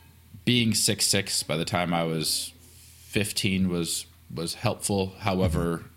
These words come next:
Speaker 1: small town politics, I ended up, uh, quitting in the middle of my junior year and picking up snowboarding instead, which was the best decision of my life.
Speaker 2: Okay. And it,
Speaker 1: So
Speaker 2: were you competitive in snowboarding or, or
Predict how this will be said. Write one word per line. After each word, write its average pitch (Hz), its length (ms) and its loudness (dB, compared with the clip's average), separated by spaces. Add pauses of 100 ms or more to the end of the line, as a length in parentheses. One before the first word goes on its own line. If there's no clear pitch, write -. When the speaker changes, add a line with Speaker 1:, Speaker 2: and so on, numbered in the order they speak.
Speaker 1:
small 95 340 0
town 87 240 -2
politics, 85 640 0
I 85 80 2
ended 82 180 0
up, - 140 -4 (640)
uh, 69 380 -2
quitting 95 420 0
in 87 80 2
the 85 60 2
middle 90 220 2
of 85 60 0
my 80 120 2
junior 82 300 0
year 80 240 2
and 78 120 -2
picking 98 280 -4
up 76 100 -2
snowboarding 82 680 0
instead, 73 400 -2
which 65 200 -6
was 69 140 -6
the 71 80 -6
best - 260 -2
decision 76 380 -4
of 71 60 -2
my 69 160 -2
life. 73 420 -4 (720)
Speaker 2:
Okay. 104 420 0 (180)
And 95 220 2
it, 110 120 0 (280)
Speaker 1:
So - 340 -6 (300)
Speaker 2:
were 113 180 4
you 92 280 0 (220)
competitive 95 480 2
in 101 60 4
snowboarding 113 640 2
or, 76 300 2 (500)
or - 60 -20